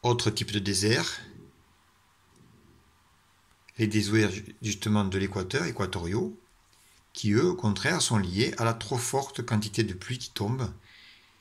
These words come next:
et qui permet à une végétation dense de pousser. Les hommes évitent donc les grandes forêts tro-, équatoriales, comme celles d'Amazonie,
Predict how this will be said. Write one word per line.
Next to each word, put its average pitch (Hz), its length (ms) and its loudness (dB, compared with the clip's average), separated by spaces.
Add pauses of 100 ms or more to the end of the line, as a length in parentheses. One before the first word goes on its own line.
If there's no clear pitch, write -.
(220)
et 139 220 -2
qui - 480 -6 (1700)
permet 101 460 0 (1120)
à 113 80 4
une 117 120 6
végétation 104 400 0
dense 113 280 0
de 107 100 -2
pousser. - 420 -6 (1120)
Les 110 180 8
hommes 113 100 8
évitent 95 300 2
donc 110 240 0
les 98 60 2
grandes 107 320 2
forêts 101 420 0
tro-, - 160 -10 (300)
équatoriales, 95 720 -4 (720)
comme 98 240 2
celles 95 240 -4
d'Amazonie, 92 720 -2